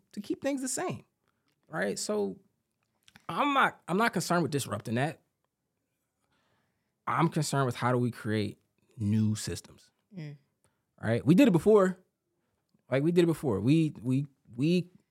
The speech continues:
Speaker 1: got, we freed ourselves from slavery, created public schools.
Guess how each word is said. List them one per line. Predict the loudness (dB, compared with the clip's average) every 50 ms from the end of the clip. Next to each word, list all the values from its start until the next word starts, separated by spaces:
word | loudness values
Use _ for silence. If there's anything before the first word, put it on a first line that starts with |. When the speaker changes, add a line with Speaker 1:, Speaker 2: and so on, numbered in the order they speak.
| _ _ -20 -20 _ _ _ -4
Speaker 1:
got, | -2 -2 -2 -2 _ -14 -20 -16
we | -16 -16
freed | -16 -8 -2 2 4 4 4
ourselves | 4 2 0 -2 -4 -4 -2 0 0 0 -2
from | -4 -6
slavery, | -4 -2 -2 0 0 0 -2 -2 -2 -4 -6 _ _ _ _ _ _ _ _ _ _ _ _ _
created | -12 -8 -4 0 2 2 2 2 2 0 -2 -8 _ _ _ _ _ _ _ _ _ _ _ _ _ _ _
public | -2 0 0 0 -2 -4
schools. | -6 -4 -4 -2 -2 -2 -4 -8 -12 -16